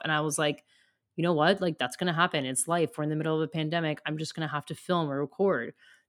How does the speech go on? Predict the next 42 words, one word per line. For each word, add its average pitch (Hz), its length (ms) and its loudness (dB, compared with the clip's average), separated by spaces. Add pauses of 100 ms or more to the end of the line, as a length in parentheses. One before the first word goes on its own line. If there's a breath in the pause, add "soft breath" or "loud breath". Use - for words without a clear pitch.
There 175 120 6
were, 185 300 4
<laughs> - 100 -6
I 165 80 4
remember 214 560 10
doing 190 340 4
a 175 60 6
guided 170 340 4
meditation, 165 800 2 (400 loud breath)
and 180 260 6
there 175 140 10
was, 175 200 4
like, 160 300 2
dishes 175 360 4
being 160 240 4
done 160 160 4
in 156 80 2
the 160 60 2
back, 151 300 4
and 185 80 -2
all 165 140 0
you 156 80 2
can 165 140 0
hear 160 260 2
is 151 140 0
forks - 480 0
clinking 165 520 0
and, 160 120 0
like, 156 180 0 (140)
the, 147 440 2 (140)
the 165 80 0
wash 156 400 4
going 143 240 0
off. 127 280 -2
And 165 80 0
I'm 160 120 0
like, 156 240 2 (500 soft breath)
"You 175 120 2
know 185 120 6
what? 165 440 2
Like, 165 200 -2 (140)
I, - 360 -4